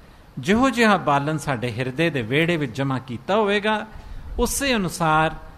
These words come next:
ਬਾਹਰਲੀ ਚੰਗਿਆੜੀ ਦਾ ਅਸਰ ਹੁੰਦਾ ਹੈ। ਉਦਾਹਰਨ ਵਜੋਂ, ਜੇ ਸਾਡੇ ਘਰ ਵਿੱਚ ਕਾਗਜ਼ਾਂ ਜਾਂ ਸੁੱਕੇ ਪੱਤਿਆਂ ਦਾ ਢੇਰ ਹੋਵੇਗਾ, ਤਾਂ ਬਾਹਰਲੀ ਚੰਗਿਆੜੀ ਨਾਲ ਫੌਰਨ ਉਸਦੇ ਭਾਂਬੜ ਬਣ ਜਾਏਗਾ।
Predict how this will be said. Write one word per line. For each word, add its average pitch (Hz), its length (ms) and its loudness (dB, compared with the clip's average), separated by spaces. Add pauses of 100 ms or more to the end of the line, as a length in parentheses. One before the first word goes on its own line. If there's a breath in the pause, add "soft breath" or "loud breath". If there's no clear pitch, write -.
(160)
ਬਾਹਰਲੀ 160 440 0
ਚੰਗਿਆੜੀ 113 560 -2
ਦਾ 110 260 -4 (140)
ਅਸਰ 117 260 -8
ਹੁੰਦਾ 107 280 -8
ਹੈ। 139 240 -12 (1160 loud breath)
ਉਦਾਹਰਨ 135 500 -2
ਵਜੋਂ, 107 360 -4 (680)
ਜੇ 170 240 -2
ਸਾਡੇ 156 320 -2
ਘਰ 127 320 -4
ਵਿੱਚ 135 320 -8
ਕਾਗਜ਼ਾਂ 156 640 0
ਜਾਂ 135 180 -4
ਸੁੱਕੇ - 420 -4
ਪੱਤਿਆਂ 208 500 -4
ਦਾ 170 120 0
ਢੇਰ 139 380 -4
ਹੋਵੇਗਾ, 120 600 -2 (440 loud breath)
ਤਾਂ 165 100 0
ਬਾਹਰਲੀ 226 460 2
ਚੰਗਿਆੜੀ 165 520 0
ਨਾਲ 170 180 -2
ਫੌਰਨ 233 480 -2
ਉਸਦੇ 165 320 -6 (480)
ਭਾਂਬੜ 117 340 0
ਬਣ 107 220 -4
ਜਾਏਗਾ। 107 400 -8